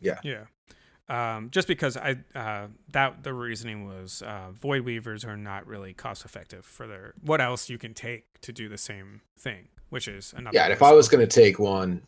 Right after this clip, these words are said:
Speaker 1: it would have mean one less transport,
Speaker 2: Right.
Speaker 1: and
Speaker 2: Yep.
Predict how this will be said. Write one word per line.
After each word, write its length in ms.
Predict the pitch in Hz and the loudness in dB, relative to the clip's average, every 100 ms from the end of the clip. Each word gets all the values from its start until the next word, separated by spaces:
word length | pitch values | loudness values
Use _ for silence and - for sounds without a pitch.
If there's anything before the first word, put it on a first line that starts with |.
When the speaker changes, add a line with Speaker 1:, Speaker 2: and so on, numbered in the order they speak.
| - | -2
Speaker 1:
it 120 | 110 | 0
would 120 | 104 | 2
have 140 | 101 92 | 0 0
mean 280 | 98 95 | 0 0
one 220 | 92 92 92 | 0 0 0
less 180 | 90 | 0
transport, 680 | - 95 90 - 95 90 90 | 0 0 0 0 2 2 2
Speaker 2:
Right. 200 | 120 110 | -2 -4
Speaker 1:
and 360 | 98 95 90 90 - | -2 0 -2 -4 -8
Speaker 2:
Yep. 200 | 127 | -12